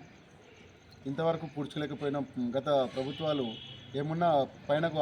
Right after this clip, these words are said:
ఆర్భాటంగా బిల్డింగ్లు కట్టి కళ్ళలు రేయడం జరిగింది తప్ప ఈడ ఒక ఇండస్ట్రియల్ ఏరియా రాలేదు. ఇన్ని ఈ డబుల్ బెడ్‌రూమ్‌లు కానీ, ఉప్పు బాధితులు కానీ వచ్చి గజ్వేల్లో విలీనం కావడం జరిగింది కానీ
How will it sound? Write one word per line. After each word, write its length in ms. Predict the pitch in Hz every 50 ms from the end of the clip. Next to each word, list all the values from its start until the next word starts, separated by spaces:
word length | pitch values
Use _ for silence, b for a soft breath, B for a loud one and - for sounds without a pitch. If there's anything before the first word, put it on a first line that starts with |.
| 143
ఆర్భాటంగా 540 | 147 147 147 160 156 156 156 151 151 156 151 139 123 113 104 - - - - - -
బిల్డింగ్లు 340 | 143 147 147 170 175 170 170 165
కట్టి 180 | 160 156 160 143 -
కళ్ళలు 240 | 143 147 151 147 143
రేయడం 240 | 147 147 143 147 143 135
జరిగింది 260 | 135 139 143 139 135 135
తప్ప 140 | 131 - 143 143 127 110 - - - - - - - 139
ఈడ 100 | 151 156 151 139 127 117 117 - - - - - - - - - - - 147
ఒక 80 | 147 170 156 151
ఇండస్ట్రియల్ 380 | 156 165 180 170 - 175 156 156 151
ఏరియా 180 | 156 165 160 156
రాలేదు. 280 | 160 156 156 156 160 165 151 151
ఇన్ని 240 | 165 175 180 165 147 135 123 - - - - - - - - - - - - - - - - - 127 123 127 131
ఈ 40 | 127 123 123 120 117 113 113 113 113 - - -
డబుల్ 220 | 135 135 160 165 165 170
బెడ్‌రూమ్‌లు 380 | 170 165 170 170 165 165 165 160 156
కానీ, 220 | 151 147 151 151 147 143 - - - - - - - - - - - - - 104 - - - 123 123 123 123 120 123 123 131
ఉప్పు 140 | - 175 156 160
బాధితులు 260 | 170 170 151 156 170 160
కానీ 120 | 156 151 143
వచ్చి 220 | 131 - - 165 156 143 127 123 - - - - - - - - 131
గజ్వేల్లో 400 | 139 135 - 165 175 165 170 151 139 131 123
విలీనం 280 | 139 151 156 175 175 156 156
కావడం 260 | 156 156 160 160 151 143
జరిగింది 260 | 147 147 151 147 147 147 143
కానీ 200 | 143 147 147